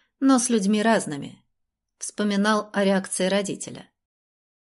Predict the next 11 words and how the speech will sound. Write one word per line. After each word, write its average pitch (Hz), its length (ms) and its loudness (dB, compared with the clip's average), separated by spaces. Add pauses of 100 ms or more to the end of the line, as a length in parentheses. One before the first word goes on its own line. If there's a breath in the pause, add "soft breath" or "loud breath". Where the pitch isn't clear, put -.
(140)
«Однажды, 180 480 0
когда 185 280 2
я 185 120 4
на 185 100 0
заводе 190 420 0
лихо 190 320 -2
отметил 175 420 -4
первую 170 380 -2
получку, 180 640 -4 (360 soft breath)
врезал 185 480 2
сильно. 156 540 -4